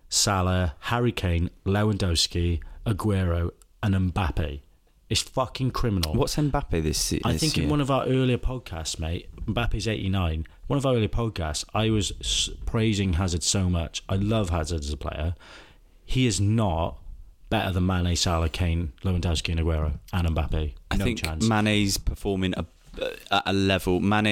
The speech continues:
Speaker 2: and Salah performing at levels probably above Hazard, but not what Hazard's capable of. I think Hazard is capable of levels above both of those.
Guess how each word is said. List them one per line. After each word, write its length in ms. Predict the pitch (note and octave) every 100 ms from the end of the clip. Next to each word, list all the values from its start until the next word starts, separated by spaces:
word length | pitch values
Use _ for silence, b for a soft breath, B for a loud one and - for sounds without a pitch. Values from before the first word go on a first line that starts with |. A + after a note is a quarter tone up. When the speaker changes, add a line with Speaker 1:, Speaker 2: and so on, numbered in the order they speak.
| G2+
Speaker 2:
and 120 | F#2+
Salah 400 | - F#2+ F2+ F2+
performing 420 | - - F#2 F2+
at 80 | F2+
levels 420 | F2 - E2 D#2+ - -
probably 240 | F#2+ F2
above 400 | D#2+ - F#2 E2+
Hazard, 680 | - - G2 - - F2+ E2+ -
but 180 | F#2+ -
not 300 | G2 G2 F#2
what 260 | F#2+ F#2+ -
Hazard's 420 | - F2+ F2 E2+
capable 480 | - E2 - E2 A#1+
of. 140 | -
I 60 | E2+
think 200 | F#2+ -
Hazard 320 | G#2 G2 G#2
is 140 | F#2+
capable 440 | - G#2+ F2+ G2 F#2
of 120 | F2+
levels 360 | F#2 F2+ F2 -
above 360 | E2 F#2 E2+ -
both 280 | F2 -
of 80 | E2
those. 340 | D2+ D2 -